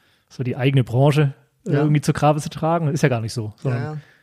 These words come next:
Speaker 2: Aber es
Speaker 1: wir
Speaker 2: findet
Speaker 1: sind
Speaker 2: ja
Speaker 1: ja hier
Speaker 2: überall,
Speaker 1: alle,
Speaker 2: findet ja
Speaker 1: genau.
Speaker 2: überall statt. Also
Speaker 1: Absolut, ja.
Speaker 2: überall findet es statt und,
Speaker 1: Wir müssen
Speaker 2: ähm,
Speaker 1: einfach diese Nachfrage und dieses Kapital, was ja da ist.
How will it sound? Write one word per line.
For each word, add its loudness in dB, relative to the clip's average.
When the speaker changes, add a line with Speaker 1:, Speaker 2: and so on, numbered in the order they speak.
Speaker 2:
Aber -6
es -6
Speaker 1:
wir 4
Speaker 2:
findet 4
Speaker 1:
sind -
Speaker 2:
ja 6
Speaker 1:
ja 6
hier 4
Speaker 2:
überall, 2
Speaker 1:
alle, 2
Speaker 2:
findet 0
ja 6
Speaker 1:
genau. 2
Speaker 2:
überall -2
statt. -16
Also -8
Speaker 1:
Absolut, -2
ja. -4
Speaker 2:
überall 2
findet 0
es -4
statt -2
und, 0
Speaker 1:
Wir 6
müssen 6
Speaker 2:
ähm, 8
Speaker 1:
einfach 4
diese 0
Nachfrage 0
und -6
dieses -6
Kapital, -2
was 2
ja 2
da 0
ist. -10